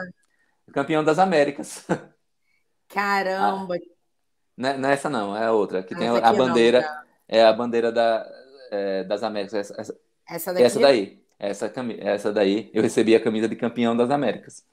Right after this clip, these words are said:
Speaker 1: campeão pan-americano, do circuito pan-americano. Aí eu posso, eu te-, eu posso escolher correr ou com a camisa de campeão das Américas ou com a camisa de campeão brasileiro <laughs> esse ano nas corridas.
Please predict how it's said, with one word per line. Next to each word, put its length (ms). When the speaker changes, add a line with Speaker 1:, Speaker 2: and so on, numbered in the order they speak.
Speaker 1:
campeão 400
pan-americano, 720
do 80
circuito 320
pan-americano. 800
Aí 120
eu 60
posso, 300
eu 280
te-, 140
eu 100
posso 220
escolher 540
correr 440
ou 160
com 60
a 60
camisa 300
de 120
campeão 420
das 140
Américas 520
ou 120
com 160
a 40
camisa 280
de 60
campeão 320
brasileiro 580
<laughs> 140
esse 280
ano 200
nas 160
corridas. 560